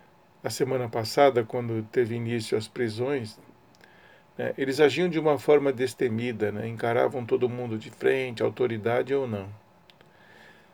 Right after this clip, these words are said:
E eu tenho a impressão que eles se imaginavam impunes, né, pois,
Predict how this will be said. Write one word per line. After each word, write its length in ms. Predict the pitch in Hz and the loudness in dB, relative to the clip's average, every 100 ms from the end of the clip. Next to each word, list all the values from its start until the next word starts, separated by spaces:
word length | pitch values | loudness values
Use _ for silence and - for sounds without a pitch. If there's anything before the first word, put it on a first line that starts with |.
| _ - _ | _ -20 _
E 60 | 294 | 0
eu 120 | 330 | 0
tenho 180 | 320 208 | 4 2
a 20 | |
impressão 340 | 175 143 - 151 | 4 2 4 4
que 80 | |
eles 160 | 156 139 | 2 0
se 80 | 151 | 0
imaginavam 720 | 143 143 120 127 135 117 131 | 2 2 2 4 4 4 0
impunes, 800 | 127 107 - 123 120 104 98 - | -2 -8 -6 -4 -2 -4 -6 -8
né, 240 | 120 120 117 | -6 -6 -4
pois, 500 | 131 117 101 - - | -2 -2 -4 -10 -18